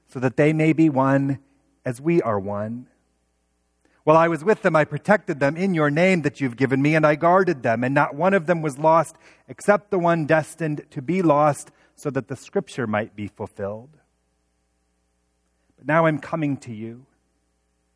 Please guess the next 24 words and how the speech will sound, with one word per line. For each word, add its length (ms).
and 80
I 80
speak 380
these 220
things 360
in 80
the 60
world 420
so 80
that 160
they 160
may 180
have 280
my 180
joy 540
made 260
complete 560
in 180
themselves. 960
I've 140
given 300
them 300
your 180
word, 540